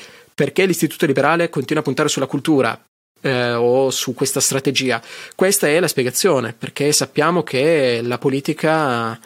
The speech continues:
non funziona, non possiamo cambiare le persone, eh, dall'alto,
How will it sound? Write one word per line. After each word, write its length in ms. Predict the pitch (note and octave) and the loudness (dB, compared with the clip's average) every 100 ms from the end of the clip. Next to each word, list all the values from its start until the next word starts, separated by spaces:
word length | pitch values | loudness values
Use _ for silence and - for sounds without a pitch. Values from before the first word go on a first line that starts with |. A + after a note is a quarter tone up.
| - - _ | -20 -20 _
non 140 | C3 C3 | -2 0
funziona, 600 | C#3+ C3 C3+ C3+ F3+ G3+ G3+ _ - | 0 0 0 0 0 -2 -6 _ -2
non 160 | C#3 | -2
possiamo 340 | C3 C3 D#3 D3 | 0 0 2 0
cambiare 460 | C3 B2+ D3+ D3 | -2 0 0 2
le 180 | B2+ B2+ | 0 -4
persone, 800 | - C3 - - C#3+ C#3+ D#3+ D#3+ - _ _ _ - | -4 -4 -2 2 2 2 2 0 -6 _ _ _ -6
eh, 160 | C3 C3 | -4 -2
dall'alto, 720 | C3+ C3+ F3 B2 - A#2+ A2+ | -2 0 0 0 -4 -8 -8